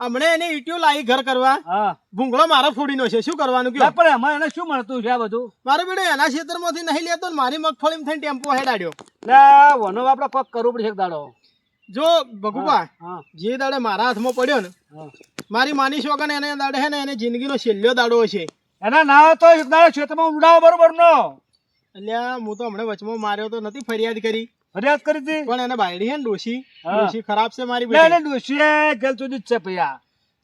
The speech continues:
Speaker 1: આ શું કરે?
Speaker 2: હા.
Speaker 1: ડોશી ડાયરેક્ટ પોલીસ સ્ટેશનમાં ફરિયાદ નખાવે પરી
Speaker 2: ના,
Speaker 1: ફોનમાં.
Speaker 2: તો કરશન ને કરશન ડોશી બે માણસો રેડી પાછો.
Speaker 1: હા, એ રેડી હો.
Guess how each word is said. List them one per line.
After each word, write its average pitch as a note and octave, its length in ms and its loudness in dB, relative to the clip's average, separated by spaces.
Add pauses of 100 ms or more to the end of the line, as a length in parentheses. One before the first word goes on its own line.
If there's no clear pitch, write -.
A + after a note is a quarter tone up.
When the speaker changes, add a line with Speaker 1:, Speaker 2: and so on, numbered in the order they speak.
(160)
Speaker 1:
આ G#3+ 120 -2
શું B3 180 -10
કરે? B3 240 -4
Speaker 2:
હા. F#3 500 -8
Speaker 1:
ડોશી A3 320 -4
ડાયરેક્ટ C#4 580 6
પોલીસ B3+ 240 -6
સ્ટેશનમાં B3 400 -8
ફરિયાદ A#3+ 340 -6
નખાવે B3+ 440 0
પરી C4 140 -6
Speaker 2:
ના, G#3 160 4
Speaker 1:
ફોનમાં. D4 400 8
Speaker 2:
તો D4 100 -4
કરશન A3+ 400 -8
ને C#4 80 -8
કરશન B3 380 -10
ડોશી C4 200 -12
બે C#4 120 -8
માણસો C4 320 -10
રેડી C4+ 200 -12
પાછો. G#3+ 180 -6
Speaker 1:
હા, B3 260 0
એ - 20 0
રેડી D4+ 240 -2
હો. F4 100 0